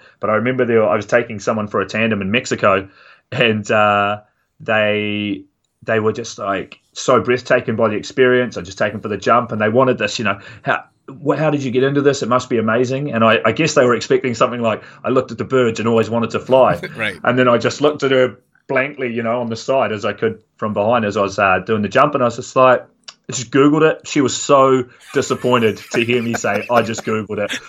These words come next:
Speaker 1: She was wanting some, like, magical response. And I just was like, "I just Googled it,"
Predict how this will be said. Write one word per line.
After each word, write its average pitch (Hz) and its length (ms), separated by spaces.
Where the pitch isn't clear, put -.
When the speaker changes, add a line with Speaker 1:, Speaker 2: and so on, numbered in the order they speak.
Speaker 1:
She 147 80
was 135 160
wanting 151 320
some, 143 200
like, 135 180
magical 147 420
response. 135 520
And 131 100
I 131 100
just 123 220
was 107 100
like, 110 200
"I 123 60
just 113 200
Googled 139 320
it," 139 180